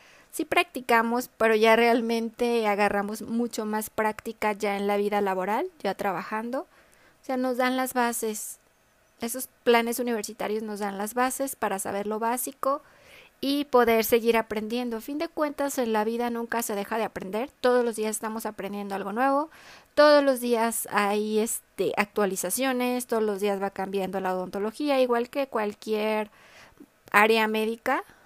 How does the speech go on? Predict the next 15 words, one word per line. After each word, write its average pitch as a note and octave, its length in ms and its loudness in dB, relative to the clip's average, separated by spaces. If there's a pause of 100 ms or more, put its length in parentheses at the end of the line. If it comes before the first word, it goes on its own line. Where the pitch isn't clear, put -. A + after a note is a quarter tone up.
(1080)
Siempre A#3 500 4
hay A3 160 2
cosas A3+ 400 -2
que G#3+ 100 -2
se G3 140 -4
descubren, C4+ 720 0 (840)
que G3 720 -4
se - 140 -6
actualizan C4 920 -4 (800)
y A3+ 120 -8
que G3 140 -4
siempre G#3+ 360 -2
debemos G#3 460 -2
estar G3+ 360 -2
viendo, G3 500 -2